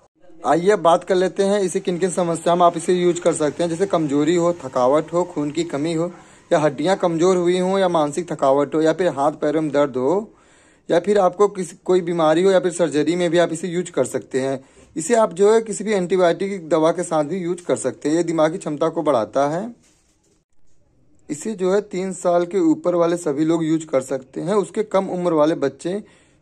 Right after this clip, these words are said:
के लिए इसका जो है ड्रॉप फॉर्म में आता है और प्रेगनेंसी में भी आप इसे यूज़ कर सकते हैं, लेकिन बिना डॉक्टर के सलाह के यूज़ ना करें। और ये जो है मेल फीमेल सब यूज़ कर सकते हैं, लेकिन इसे जो है कंटिन्यू आप तीन महीने से ज़्यादा यूज़ ना करें।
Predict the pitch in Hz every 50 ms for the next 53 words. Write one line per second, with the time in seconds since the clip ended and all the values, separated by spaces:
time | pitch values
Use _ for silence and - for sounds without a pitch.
0 | - - - - - - _ _ _ - - 170 165 160 165 185 180 160 - 185
1 | 170 147 160 180 185 151 120 143 147 160 160 - 151 147 147 151 151 160 180 226
2 | 220 - _ _ _ _ _ - - 131 131 131 - 156 165 202 - 190 202 190
3 | - 180 175 165 165 160 156 - 185 190 196 190 160 180 185 180 170 170 175 -
4 | 190 180 170 175 175 170 - - 156 151 - 156 151 156 214 214 220 220 226 226
5 | 220 202 170 156 - 202 196 175 156 160 160 175 196 214 196 - _ _ _ _
6 | _ _ _ - 123 143 143 143 - 175 170 165 190 185 - 170 160 165 170 -
7 | 180 165 170 185 175 151 147 139 131 120 - - 117 110 110 110 - - _ _
8 | _ _ _ - 160 165 170 175 202 214 180 202 208 220 208 190 180 185 196 190
9 | - - 170 170 175 196 233 247 233 180 - - 180 175 175 - - - - -
10 | 156 147 165 160 165 - 170 151 147 151 143 151 - - 160 175 220 220 196 175
11 | 185 208 196 214 196 175 202 214 208 - 180 160 160 156 180 180 196 208 208 208
12 | 208 - 185 180 180 170 160 156 170 180 156 160 160 185 180 170 180 208 196 156
13 | 139 131 127 123 - 120 110 117 117 120